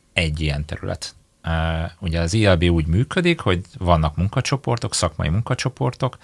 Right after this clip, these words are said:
akik, ö, érdemi tevékenységet tesznek le az asztalra, és a-, az ő aktív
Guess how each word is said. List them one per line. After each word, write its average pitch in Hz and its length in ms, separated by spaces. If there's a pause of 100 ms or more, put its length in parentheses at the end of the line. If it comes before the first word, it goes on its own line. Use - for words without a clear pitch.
(420)
akik, 90 400
ö, 90 220
érdemi 82 380
tevékenységet 80 720
tesznek 82 320
le 82 60
az 87 60
asztalra, 104 520
és - 520
a-, - 80
az 85 340
ő 80 260 (420)
aktív 78 540